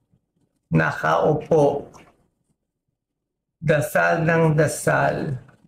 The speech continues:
Humihiyaw lang buong gabi. Sasakit siya para siyang may kutsilyo na may sumasaksak sa likod mo. Saksak, saksak, saksak. Ito.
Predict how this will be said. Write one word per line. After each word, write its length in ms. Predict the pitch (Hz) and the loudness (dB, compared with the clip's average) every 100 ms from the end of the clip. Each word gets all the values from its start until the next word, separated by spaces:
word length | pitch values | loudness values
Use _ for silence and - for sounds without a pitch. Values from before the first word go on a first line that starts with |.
| _ _ _ _ _ - | _ _ _ _ _ 0
Humihiyaw 1300 | 156 147 160 175 175 - 175 170 165 160 156 156 165 | 2 4 2 4 2 2 2 2 2 4 2 2 2
lang 560 | 151 143 147 143 139 | 2 2 0 2 2
buong 400 | 139 147 151 143 | 2 2 2 2
gabi. 480 | 127 127 117 127 123 - - - _ _ | 2 2 0 0 0 -4 -20 -20 _ _
Sasakit 800 | - 156 131 - 143 - 139 - | -6 -2 -2 -2 -4 -2 -4 -4
siya 320 | - 185 - | -2 -2 -2
para 400 | 151 151 160 151 | -2 -2 0 -2
siyang 240 | - 160 | 0 2
may 160 | 156 151 | 2 0
kutsilyo 640 | - 147 - 165 156 156 | -2 -4 -2 0 2 2
na 160 | 151 151 | 2 2
may 160 | 151 151 | 2 2
sumasaksak 960 | - 160 147 139 - 151 - 147 - | 2 2 2 0 -4 -6 -6 -8 -6
sa 160 | - 151 | -4 0
likod 400 | 147 - 139 131 | 0 0 -2 0
mo. 160 | 156 147 - - - _ _ | -2 -4 -10 -20 -20 _ _
Saksak, 640 | - 147 - - 151 - | -8 -6 -4 -2 -2 -4
saksak, 720 | - - 143 - - 156 - - | -10 -6 -6 -4 -4 -4 -4 -10
saksak. 880 | - 143 - - 151 - - - _ _ _ _ _ _ _ _ _ _ | -6 -6 -6 -6 -6 -6 -12 -18 _ _ _ _ _ _ _ _ _ _
Ito. 380 | 127 117 - | 0 0 2